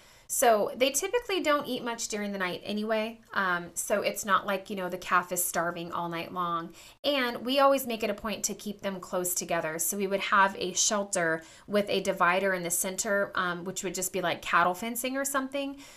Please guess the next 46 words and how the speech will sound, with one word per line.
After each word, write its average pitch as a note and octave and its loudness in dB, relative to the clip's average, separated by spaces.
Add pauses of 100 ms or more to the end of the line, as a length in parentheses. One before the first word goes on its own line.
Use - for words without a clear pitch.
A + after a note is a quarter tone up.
So A#3 4
they A3 2
could B3 -4
still G#3 0
see G3 -2
each G3+ -4
other, G#3 0
smell G3 0
each F#3 -2
other, F#3+ -2 (240)
even G#3+ -2
lay F3+ 2
next G#3 0
to A#3 -2
each G#3 -2
other G#3 0
and G3+ -4
sleep G3+ -2
together. A3 -2 (160)
The G#3+ -2
calf G3+ 4
just G3+ -4
couldn't F#3 -4
get - -2
to G#3 -6
that F3+ 2
udder F3+ 2
and F#3+ -6
drink E3+ -4
all E3 0
the D#3+ -8
milk. F#3+ -2 (100)
And G#3 -4
that G3+ 4
would A3 -2
allow F#3 6
me C#4+ 0
a C#4+ 4
chance G3+ -2
to A3 -4
get G3 0
in F#3 -2
there E3+ -2
in E3+ -4
the E3+ -4
morning F#3+ -4